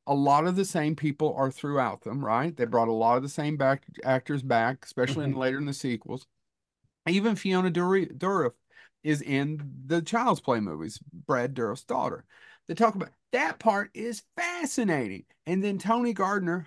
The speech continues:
Speaker 1: her interviewing her dad, talking about, "You were away for six months. You missed my birthday party." He goes, "Yeah, I was trying to make a living. It was awful. There was three of you."
Speaker 2: <laughs>
Speaker 1: And I
Speaker 2: Yeah.
Speaker 1: loved what I did,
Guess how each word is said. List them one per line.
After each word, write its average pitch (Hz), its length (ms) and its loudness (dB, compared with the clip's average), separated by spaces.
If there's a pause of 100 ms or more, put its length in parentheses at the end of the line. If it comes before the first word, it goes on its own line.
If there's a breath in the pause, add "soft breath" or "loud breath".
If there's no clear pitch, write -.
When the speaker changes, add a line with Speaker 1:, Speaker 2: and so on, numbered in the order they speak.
Speaker 1:
her 214 160 0
interviewing 185 440 0
her 165 100 0
dad, 180 300 -6
talking 180 240 -2
about, 156 240 0
"You 233 260 -2
were 208 280 0
away 196 520 -2
for 190 240 -8
six 208 340 -6
months. 220 480 -2 (140)
You 185 140 -2
missed 196 280 2
my 196 100 0
birthday 196 420 4
party." 101 460 0 (240 soft breath)
He 120 60 -8
goes, 160 160 2
"Yeah, 196 220 6
I - 20 -2
was 131 120 -2
trying 175 220 0
to 170 40 0
make 175 180 0
a 165 60 0
living. 160 540 0 (160 soft breath)
It 160 160 2
was 160 260 0
awful. 170 560 4 (100)
There 127 120 -2
was 143 160 -2
three 165 360 2
of 95 160 0
you." 57 160 -14 (1120)
Speaker 2:
<laughs> 226 500 4 (300)
Speaker 1:
And 151 120 4
I 160 160 8
Speaker 2:
Yeah. 156 80 10
Speaker 1:
loved 175 420 6
what 180 200 2
I 175 100 4
did, 147 480 0